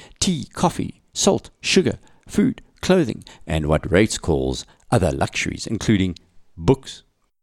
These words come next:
Another of the French mercenaries, Georges de Goville,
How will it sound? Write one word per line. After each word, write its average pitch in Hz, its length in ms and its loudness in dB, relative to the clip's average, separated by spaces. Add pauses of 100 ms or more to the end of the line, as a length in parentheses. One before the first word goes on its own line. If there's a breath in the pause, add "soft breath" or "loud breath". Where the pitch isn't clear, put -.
(920)
Another 117 340 4
of 101 140 6
the 92 80 0
French 113 320 2
mercenaries, 101 540 4
Georges 101 520 4
de 110 100 2
Goville, 110 460 6